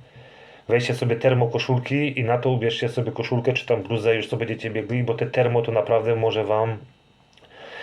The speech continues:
w tych początkowych fazach uratować bieg. I tak jak mówię, jak w dalszej części będzie za ciepło, to się po prostu rozbierzecie i nie ma najmniejszego problemu. Naprawdę, lepiej się rozebrać, niż jak ma być wam zimno,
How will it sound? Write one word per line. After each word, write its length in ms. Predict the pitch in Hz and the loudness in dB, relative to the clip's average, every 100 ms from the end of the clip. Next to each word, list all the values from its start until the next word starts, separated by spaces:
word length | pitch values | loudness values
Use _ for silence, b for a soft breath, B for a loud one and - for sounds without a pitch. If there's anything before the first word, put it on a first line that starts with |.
| B | B
w 40 | B | B
tych 160 | 120 | -4
początkowych 540 | - 127 120 131 117 113 | -2 0 0 0 0 2
fazach 380 | 123 117 113 123 | 2 4 2 0
uratować 560 | 127 110 107 110 101 | 2 2 4 2 2
bieg. 280 | 98 90 - B B B | 2 0 0 B B B
I 80 | 120 | 2
tak 140 | 143 | 6
jak 100 | 131 | 6
mówię, 320 | 135 131 104 | 6 4 4
jak 200 | 92 107 | 4 4
w 40 | 107 | 4
dalszej 280 | 139 135 123 | 4 4 0
części 340 | 139 127 127 | 0 0 0
będzie 200 | 120 110 | 0 0
za 100 | 117 | 0
ciepło, 500 | 120 127 - 123 127 | 0 -2 0 2 2
to 120 | 127 | 2
się 160 | - 113 | 0 0
po 140 | 123 | 0
prostu 320 | 120 120 - | -2 -2 -2
rozbierzecie 640 | 110 110 107 104 127 127 123 | 0 0 0 0 0 0 0
i 140 | 123 | 0
nie 100 | 110 | -2
ma 100 | 110 | 0
najmniejszego 540 | 110 113 113 - 117 113 | 0 0 -2 -2 0 0
problemu. 440 | 113 101 92 92 | -2 0 0 2
Naprawdę, 520 | 98 - 123 - 85 | 0 2 2 4 2
lepiej 260 | 95 110 113 | 2 0 -2
się 160 | - | 0
rozebrać, 580 | 107 123 135 131 151 - - B B B B B B B 117 | 0 2 4 4 4 2 -4 B B B B B B B 0
niż 220 | 143 139 | 2 4
jak 120 | 127 | 4
ma 160 | 127 131 | 4 4
być 180 | 127 | 2
wam 180 | 117 123 | 2 2
zimno, 540 | 120 131 120 127 156 | 4 4 6 6 4